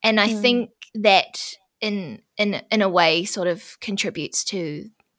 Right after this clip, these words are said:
Speaker 1: weakness, like feeling just a bit fatigued and feeling like my legs might just stop working or,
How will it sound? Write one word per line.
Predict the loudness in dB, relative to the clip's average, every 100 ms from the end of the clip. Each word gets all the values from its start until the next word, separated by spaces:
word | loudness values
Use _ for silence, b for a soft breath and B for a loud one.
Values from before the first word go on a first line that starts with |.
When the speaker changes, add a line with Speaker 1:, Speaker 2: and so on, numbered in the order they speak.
| -16 -16 -10
Speaker 1:
weakness, | -2 -2 -2 0 0
like | 0 -4
feeling | -2 0 2 0
just | -2 -4
a | -2
bit | -4 -4
fatigued | -6 -2 2 2 2 0
and | -2 -2
feeling | -4 -6 -6 -8 -10 B B B B B -2
like | 0 0 -4 -20 -10
my | -4 -2
legs | 4 4 4 2
might | 0 0
just | -4 -2
stop | 0 -2 0
working | 2 2 0 -2 -2 -2 -4 -6
or, | -6 -6